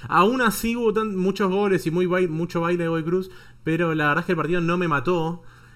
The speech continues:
eh, porque Gimnasia fue un de-, desastre. Y aparte, bueno, pareció lo que le pasa al Dosivi. Querían salir de abajo y tuvieron cada pifia los muchachos de Gimnasia, pobres.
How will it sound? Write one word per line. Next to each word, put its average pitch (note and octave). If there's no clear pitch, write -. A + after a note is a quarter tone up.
eh, A2
porque B2
Gimnasia C3+
fue -
un D3
de-, F#2+
desastre. F#2+
Y G#2+
aparte, D3+
bueno, D3+
pareció C#3
lo F3+
que D3
le C3+
pasa D#3+
al C#3
Dosivi. A#2+
Querían F#3
salir C3+
de D3+
abajo B2+
y A2
tuvieron B2+
cada B2+
pifia B2
los G#2
muchachos G#2
de G2
Gimnasia, G2+
pobres. G#2